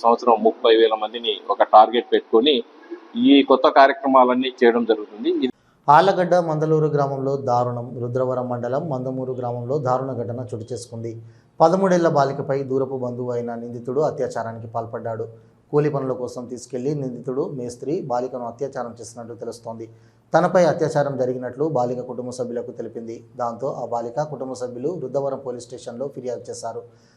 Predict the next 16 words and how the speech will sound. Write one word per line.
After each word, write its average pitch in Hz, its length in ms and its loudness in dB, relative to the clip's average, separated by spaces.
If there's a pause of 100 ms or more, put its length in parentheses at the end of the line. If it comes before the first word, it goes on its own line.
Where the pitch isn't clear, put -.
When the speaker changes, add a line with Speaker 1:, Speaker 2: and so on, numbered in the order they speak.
(180)
Speaker 2:
ఫిర్యాదు 185 340 8
మేరకు 156 260 2
పోలీసులు 143 460 0
పూర్తి 135 280 -8
స్థాయిలో 123 300 -4
విచారణ 113 320 -6
చేపట్టారు. 117 560 -6 (440)
వైద్య 160 240 4
పరీక్షల 143 400 0
నిమిత్తం 131 420 -4
బాధితురాలైన 127 600 -2
బాలికను 117 580 -8
ఆళ్లగడ్డ 139 360 -2
ప్రభుత్వ 123 380 -6
ఆసుపత్రికి 120 440 -10
తరలించారు. 113 540 -10